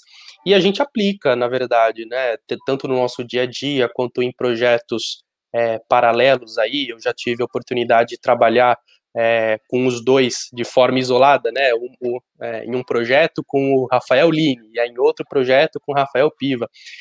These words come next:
E aí a gente eventualmente aca-, acabou, é, utilizando aí a agilidade nesses projetos. E, e eu acho que é isso, esse que é, é, o, é um pouco da essência do canal,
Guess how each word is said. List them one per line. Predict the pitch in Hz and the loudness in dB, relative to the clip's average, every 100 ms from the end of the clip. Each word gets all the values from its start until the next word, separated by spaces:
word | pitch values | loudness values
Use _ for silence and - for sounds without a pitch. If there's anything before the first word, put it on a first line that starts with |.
| - - | -14 -2
E | 123 | 2
aí | 139 | 2
a | 156 | 2
gente | 170 - | 0 2
eventualmente | 196 196 190 185 151 175 | 2 2 2 2 0 -2
aca-, | 196 156 156 | -2 2 2
acabou, | - 147 131 127 147 123 _ _ - 120 | 2 0 0 2 2 2 _ _ -16 -8
é, | 117 117 | -4 -4
utilizando | 117 - 135 120 120 123 120 | -4 -6 -6 -4 -2 -2 0
aí | 120 | 0
a | |
agilidade | 123 127 120 113 113 117 120 | -2 -6 -2 0 2 0 -6
nesses | 117 - - | -10 -10 -14
projetos. | - 139 123 117 143 - - _ _ _ - - _ _ _ | -4 -2 2 2 0 -4 -20 _ _ _ -20 -20 _ _ _
E, | 147 147 156 139 | -4 0 0 2
e | 151 | 4
eu | |
acho | 156 - - | 4 4 0
que | 175 | 0
é | |
isso, | 156 196 - - | 2 0 -4 0
esse | 220 214 - 208 - | 2 2 0 -10 -8
que | - | -2
é, | 170 160 - | 0 0 -2
é, | 143 | -2
o, | 139 143 131 - 127 | -2 -2 -6 -12 -16
é | |
um | 135 | -8
pouco | 135 143 | -8 -6
da | 139 | -6
essência | 143 - - 151 175 - 170 | -6 -6 -6 -4 -4 -6 -6
do | 160 | -4
canal, | - 156 110 110 | -4 -2 -2 -2